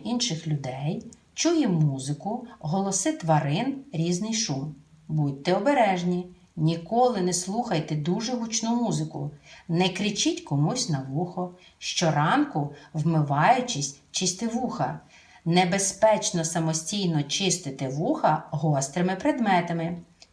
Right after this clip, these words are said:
Під час купання стежте, щоб вода не потрапила всередину вуха. Якщо болить вухо, одразу скажіть дорослому або зверніться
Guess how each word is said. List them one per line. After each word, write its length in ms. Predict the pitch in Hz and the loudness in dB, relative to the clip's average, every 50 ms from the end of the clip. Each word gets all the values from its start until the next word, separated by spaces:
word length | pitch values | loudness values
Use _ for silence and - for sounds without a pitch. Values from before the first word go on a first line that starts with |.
| _ _ - | _ _ -2
Під 200 | 185 170 175 - | -2 -2 -2 0
час 220 | - 165 156 - | 0 0 0 -2
купання 640 | - - 151 143 - - 160 156 165 185 214 240 254 | -4 -4 -6 -6 -2 -2 0 0 2 2 0 0 0
стежте, 680 | 247 - - - 269 226 175 151 - - - - 147 147 - - - - _ | 0 -2 0 2 4 4 4 4 0 -4 -6 -8 -8 -8 -10 -14 -20 -20 _
щоб 340 | - - - - 180 160 160 | -8 -6 -2 0 2 2 2
вода 640 | 151 143 147 143 143 139 147 180 226 254 214 160 - - - - | 2 2 2 0 2 2 2 2 2 2 0 -4 -6 -10 -10 -4
не 160 | 165 170 165 | -2 0 0
потрапила 760 | 165 - 139 - - 147 143 156 185 226 220 - 269 - 151 | 0 -2 -4 -4 -4 -2 0 4 4 4 4 4 0 2 2
всередину 640 | 151 - - - 156 147 147 143 147 156 170 180 202 | 0 0 0 0 0 2 2 2 2 2 0 0 0
вуха. 520 | 196 175 156 147 139 - - - 139 143 - - _ _ - - - - - - | 0 -2 -2 -2 -4 -4 -6 -8 -8 -10 -12 -18 _ _ -20 -18 -18 -16 -12 -6
Якщо 520 | 165 160 175 175 175 175 - - - 202 185 | -2 2 4 4 4 2 -2 -2 0 0 0
болить 460 | 175 175 185 185 185 180 175 180 165 | 2 2 2 4 4 2 0 0 0
вухо, 720 | 156 151 190 262 359 - - - 160 131 - - - - _ _ _ | -2 0 2 2 2 2 4 2 2 2 2 -2 -8 -18 _ _ _
одразу 600 | - 170 156 156 151 160 175 269 370 403 - 190 | 4 4 6 6 6 4 6 6 6 4 2 0
скажіть 580 | 160 - - - 156 160 156 147 202 247 233 226 | -4 -4 0 0 2 2 2 0 -2 -2 -2 2
дорослому 760 | 269 302 330 330 285 202 - - - 156 151 143 135 139 139 - - - _ - | 2 4 6 6 6 4 2 0 0 2 2 2 2 0 -6 -8 -16 -20 _ 4
або 320 | 185 180 170 156 180 170 | 4 4 4 4 2 2
зверніться 800 | 156 151 143 147 143 143 143 147 170 220 269 269 - - - 302 | 2 2 2 2 2 2 2 2 2 2 0 -2 -4 2 4 4